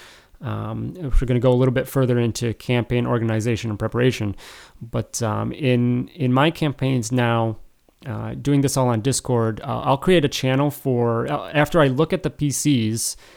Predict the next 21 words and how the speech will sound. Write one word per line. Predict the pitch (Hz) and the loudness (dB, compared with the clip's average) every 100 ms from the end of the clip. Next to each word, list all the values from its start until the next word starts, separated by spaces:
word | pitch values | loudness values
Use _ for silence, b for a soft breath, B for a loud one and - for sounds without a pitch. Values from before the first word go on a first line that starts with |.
| b b b | b b b
and | - 131 | 0 4
then | 143 | 4
I'll | 139 | 4
say, | - 135 151 | 4 2 4
"Okay, | 170 147 135 135 | 2 2 2 0
I | - 170 | 0 0
see | 214 - 214 | 0 2 2
a | |
potential | 175 151 165 147 | 2 -2 0 0
connection | 139 127 131 - 123 | -2 0 0 -2 -4
between | 113 123 113 | -2 -2 -2
these | 113 | -2
two | - 110 | -4 -8
people," | 107 104 107 104 - _ B B B B B - | -8 -10 -10 -12 -16 _ B B B B B 0
and | 127 | 2
you | |
can | 123 117 | 2 2
bring | 127 120 | 2 2
them | 107 | 0
together. | 107 107 107 98 104 - - | -2 -4 -4 -6 -12 -16 -6
Uh, | 110 107 113 135 | -4 -4 -4 -8